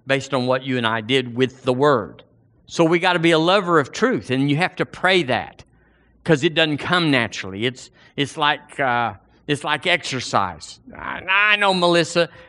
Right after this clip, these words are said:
She loves to run. She loves, and Lisa, she exercise. Hoo, hoo, hoo, hoo.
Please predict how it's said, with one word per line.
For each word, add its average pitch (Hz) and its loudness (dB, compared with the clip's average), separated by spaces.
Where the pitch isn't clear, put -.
She - 0
loves 175 2
to 156 -2
run. 156 4
She 170 0
loves, 160 2
and 165 0
Lisa, 175 2
she 170 -4
exercise. 165 0
Hoo, 240 0
hoo, 233 4
hoo, 302 2
hoo. 196 4